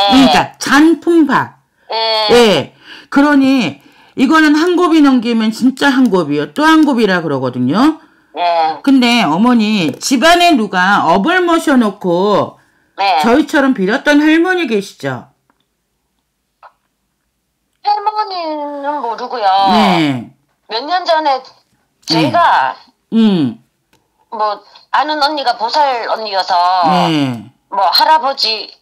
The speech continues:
Speaker 2: 아니, 할머니를 모시라 이래가지고
Speaker 1: 네.
Speaker 2: 용기에다가
Speaker 1: 네.
Speaker 2: 뭐, 단지를, 아니, 단자를 하나 올려놨다가
Speaker 1: 네.
Speaker 2: 내렸거든요.
Speaker 1: 그걸 왜 모셨어요?
Speaker 2: 그러니까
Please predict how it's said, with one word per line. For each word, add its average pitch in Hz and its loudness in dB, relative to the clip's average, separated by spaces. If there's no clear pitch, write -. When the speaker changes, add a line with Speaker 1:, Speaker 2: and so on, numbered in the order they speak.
Speaker 2:
아니, 175 -2
할머니를 330 -4
모시라 254 -2
이래가지고 180 -2
Speaker 1:
네. 170 0
Speaker 2:
용기에다가 208 0
Speaker 1:
네. 165 -2
Speaker 2:
뭐, 107 -14
단지를, 240 -4
아니, 190 -2
단자를 226 -2
하나 208 -2
올려놨다가 220 0
Speaker 1:
네. 175 -2
Speaker 2:
내렸거든요. 165 -2
Speaker 1:
그걸 349 4
왜 202 6
모셨어요? 277 0
Speaker 2:
그러니까 294 -4